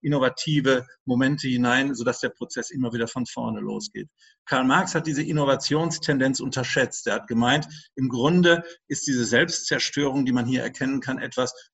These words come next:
das irgendwann mal final den Kapitalismus an sein Ende bringt. Damit hat er völlig unterschätzt, wie innovativ die Wirtschaft eigentlich ist und dass jeder Zyklus mit neuen Produkten wieder neu beginnt. Wir heute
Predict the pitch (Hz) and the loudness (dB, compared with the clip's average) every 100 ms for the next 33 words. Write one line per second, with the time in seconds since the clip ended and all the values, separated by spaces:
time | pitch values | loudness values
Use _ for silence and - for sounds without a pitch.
0 | - 113 147 143 135 120 127 120 120 - | -10 -6 0 0 0 2 2 2 0 -6
1 | - - 127 120 123 127 127 - _ - | -10 -2 2 4 4 2 -2 -10 _ -4
2 | 123 120 110 135 120 131 131 139 123 - | 0 0 -2 -6 -2 0 0 -2 -2 -4
3 | - 117 117 123 156 135 113 120 - - | -4 -2 -2 0 -2 -2 0 -2 -2 -12
4 | _ - 147 165 170 156 185 185 180 151 | _ -2 0 0 -2 0 0 0 -2 -4
5 | 139 160 - - 135 180 180 139 127 - | -4 -4 -6 -10 -6 0 0 0 -2 -2
6 | 202 151 - - _ _ - 117 127 - | -2 -2 -4 -10 _ _ -8 -2 -2 -2
7 | 123 - 117 127 117 - 147 127 - - | -6 -6 -8 -8 -10 -6 -4 -4 -6 -10
8 | 113 104 - - 120 147 147 - - - | -14 -10 -10 -4 -2 0 0 -2 -16 -16
9 | - - 170 170 156 151 120 127 143 151 | -8 -2 -2 0 -2 0 0 2 2 2
10 | 151 151 143 - 127 127 123 123 127 123 | -2 -4 -4 -4 0 2 2 2 2 0
11 | 113 104 107 127 151 170 170 | 0 -2 2 4 4 4 2